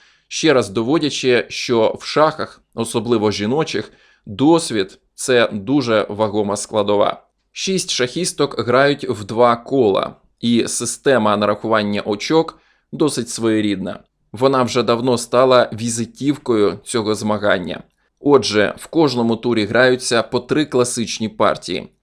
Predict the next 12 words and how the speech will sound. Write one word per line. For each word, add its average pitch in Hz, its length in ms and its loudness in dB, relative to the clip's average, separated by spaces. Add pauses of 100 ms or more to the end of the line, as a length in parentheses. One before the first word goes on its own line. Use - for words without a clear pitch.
(200)
Якщо 139 540 2
хтось - 380 0
перемагає 113 580 2
в - 80 -6
класиці, 113 680 0 (200)
то 120 140 4
отримує 135 440 2
три 117 280 0
очки. - 460 -2 (320)
Той, 131 220 4
хто - 240 -2
програє, — 113 720 2